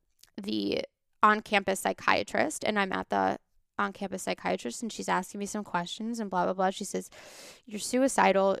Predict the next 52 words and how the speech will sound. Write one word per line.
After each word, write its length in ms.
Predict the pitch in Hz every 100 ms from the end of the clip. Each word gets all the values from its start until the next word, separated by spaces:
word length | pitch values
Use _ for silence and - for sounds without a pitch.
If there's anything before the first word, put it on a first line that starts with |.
| -
If 160 | -
you're 80 | 208
having 460 | 190 208 214 214 -
suicidal 500 | - - 208 202 190
thoughts, 360 | - 196 190 208
you 60 |
need 160 | 196 190
to 80 | -
go 80 | 185
to 60 |
the 80 | 185
hospital." 520 | 185 - - - 226 - _ _ - - -
And 140 | 220
so 120 | 214
now 240 | 202 196 202
I'm 80 | 208
going 220 | 190 185
back 300 | - 190 185
to 100 | -
the 80 | 180
hospital, 520 | 175 180 - - -
but 140 | - -
this 200 | 277 -
time 400 | - 277 269 254
I'm 420 | 226 220 220 220 220 _
intentional 800 | 226 226 220 277 285 208 - - -
and 120 | 220
I'm 140 | 220
deciding 600 | 220 220 - 233 285 247
to 120 | 208 202
go 220 | 190 190
there, 280 | 196 - - - - -
and 180 | 233 220
I'm 140 | 220
making 260 | 226 247 262
this 160 | 233 -
conscious 480 | - 240 226 214
decision 540 | 214 202 254 226 208 202
that 200 | 196 190
I'm 140 | 208
gonna 160 | 254 254
go 100 | 226
get 160 | 214
help. 380 | 190 196 - -
And 140 | - 214
I 80 | 226
don't 140 | 269
know 80 | 285
what 140 | 277
that 180 | 277 285
looks 240 | 330 -
like. 280 | 196 190 -